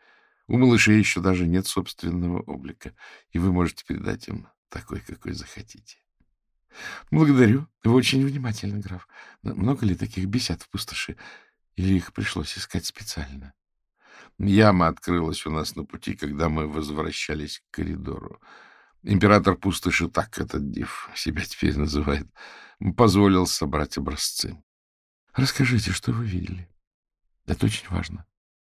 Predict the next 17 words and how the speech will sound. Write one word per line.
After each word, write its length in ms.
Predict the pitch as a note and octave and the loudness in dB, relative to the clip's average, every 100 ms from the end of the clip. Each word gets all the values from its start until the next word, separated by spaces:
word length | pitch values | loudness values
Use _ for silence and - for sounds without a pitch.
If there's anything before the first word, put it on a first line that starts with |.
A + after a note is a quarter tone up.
| _ _ _ _ | _ _ _ _
И 80 | F2 | 2
Аверин 400 | F2+ C#3 D3+ A#2 | 4 4 2 0
подробно 480 | G2 F#2 F#2 F2 E2 | 0 0 0 0 -2
пересказал 640 | E2 D#2+ - - C#2 D2 | -4 -6 -6 -10 -8 -10
все, 340 | - - A2+ A2 - _ _ _ | -10 -6 -6 -6 -14 _ _ _
что 220 | - - F2+ | -10 0 0
открылось 540 | - E2+ F2 F2+ - | 0 0 0 0 -2
его 200 | D2+ C#2+ | -4 -4
глазам 400 | C#2+ D2 D2 D2+ | -4 -6 -6 -10
в 140 | - | -12
пустоши. 640 | - - - - - - - _ _ _ _ _ _ _ _ - - - - | -20 -20 -20 -16 -14 -14 -16 _ _ _ _ _ _ _ _ -20 -20 -20 0
Ледяной 440 | G2+ A2 C3 F3+ | 6 8 8 8
дворец 340 | E3 C#3+ D3 C3 | 8 8 8 4
действительно 640 | G#2 - B2+ B2+ E2+ D#2 | 2 0 -2 -2 -2 -2
производил 520 | - D#2+ C#2+ D#2+ F#2+ | -2 -4 -2 -2 -4
сильное 400 | - - G2 D#2+ | -4 -4 -2 -4
впечатление. 800 | - - - - - F#2+ - - | -8 -14 -16 -14 -12 -12 -14 -20